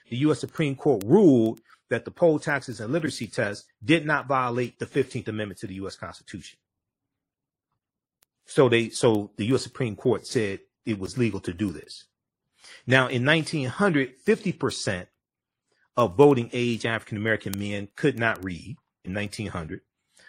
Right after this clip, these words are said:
compared to twelve percent of voting age white men.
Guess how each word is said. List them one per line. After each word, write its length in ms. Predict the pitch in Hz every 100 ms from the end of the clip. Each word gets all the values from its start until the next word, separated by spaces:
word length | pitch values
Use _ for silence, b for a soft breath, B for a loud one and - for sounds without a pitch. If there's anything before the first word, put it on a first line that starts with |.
| -
compared 480 | 127 - 147 139 -
to 120 | 139
twelve 480 | - 175 196 196 -
percent 420 | - - 120 117
of 160 | 110 101
voting 300 | 127 120 113
age 300 | 117 120 117
white 260 | 135 185 107
men. 240 | 90 82